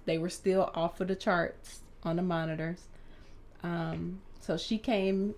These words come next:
and she checked me around four thirty. And then at five, she came to, you know, introduce the new nurses that would be taking over. Mind you,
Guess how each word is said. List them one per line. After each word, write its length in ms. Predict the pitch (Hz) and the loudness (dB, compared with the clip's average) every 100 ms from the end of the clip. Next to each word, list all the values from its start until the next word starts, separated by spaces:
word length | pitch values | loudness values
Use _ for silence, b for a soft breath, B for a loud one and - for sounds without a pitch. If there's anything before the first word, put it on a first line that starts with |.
| - | -2
and 140 | 185 | -2
she 120 | 214 | 0
checked 300 | 202 214 - | 4 4 6
me 160 | 202 185 | 4 6
around 240 | 185 185 | 4 2
four 220 | - 190 | 4 6
thirty. 460 | 214 208 185 185 226 - - b b b b b b | 6 6 6 6 2 -2 -18 b b b b b b
And 100 | 165 | 2
then 180 | 165 165 | 6 8
at 240 | 165 - | 6 6
five, 380 | - 180 175 180 | 6 6 8 6
she 120 | - | 4
came 340 | - 196 170 170 | 2 6 6 6
to, 340 | - 170 165 | 6 8 8
you 140 | 165 190 | 6 4
know, 120 | 175 | 6
introduce 640 | 160 175 185 165 165 - | 4 2 2 4 2 0
the 180 | - 180 | -2 4
new 200 | 180 175 | 8 8
nurses 440 | 175 165 165 165 160 | 8 4 2 -2 2
that 160 | 151 | 2
would 80 | 156 | 2
be 80 | 165 | -2
taking 260 | 151 156 | -2 0
over. 180 | 147 151 | 0 2
Mind 380 | 160 202 285 247 | 6 8 8 6
you, 240 | 180 165 | 6 4